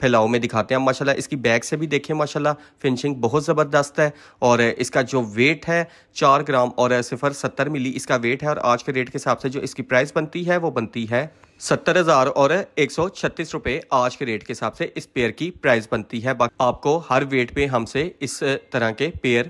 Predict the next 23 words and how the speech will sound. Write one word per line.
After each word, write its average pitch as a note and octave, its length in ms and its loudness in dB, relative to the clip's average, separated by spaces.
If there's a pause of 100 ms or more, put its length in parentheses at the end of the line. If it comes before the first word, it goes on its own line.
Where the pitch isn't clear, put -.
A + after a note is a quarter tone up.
(120)
मिल A#2+ 220 2
जाएंगे A2 400 -2
खूब C#3 220 -2
मुख्तलिफ A#2+ 560 -4
कटिंग G#2 280 -2
में। G#2 140 -2
अब A#2+ 200 0
ये C3+ 80 0
देखें D3 260 -4
माशाल्लाह D#3+ 480 0
इसकी C#3 220 -8
डिफरेंट A#2 360 -4
कटिंग E3 360 -4
है, E3 160 -4 (360)
फैलाव B2 300 4
भी D#3+ 100 -2
देखें D3+ 300 -2
और C#3+ 160 2
नीचे C3 280 -2
डिफरेंट C3+ 360 -2
मोटिव A#2+ 260 -2
की C#3+ 140 -8
इसमें C#3 300 -4